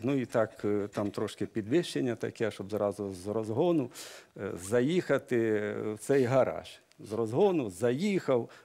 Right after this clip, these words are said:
виходить з машини, каже: «Ти знаєш, я так легенько заїхав», потім дивиться, машина така легенька, а холодильник впав. Він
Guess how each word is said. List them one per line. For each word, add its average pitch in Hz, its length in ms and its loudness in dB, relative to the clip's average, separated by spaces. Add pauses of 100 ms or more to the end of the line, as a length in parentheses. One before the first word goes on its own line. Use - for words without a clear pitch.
виходить 139 500 2
з 110 100 -6
машини, 151 640 2 (240)
каже: 127 300 -2
«Ти 131 160 0
знаєш, 160 400 0
я 147 80 0
так 131 200 -6
легенько 131 480 0
заїхав», 123 540 0
потім 120 360 -4
дивиться, 117 400 0
машина 147 460 -2
така 156 280 -2
легенька, 139 540 0
а 117 40 0
холодильник 139 640 2
впав. 101 300 -2
Він 113 120 -6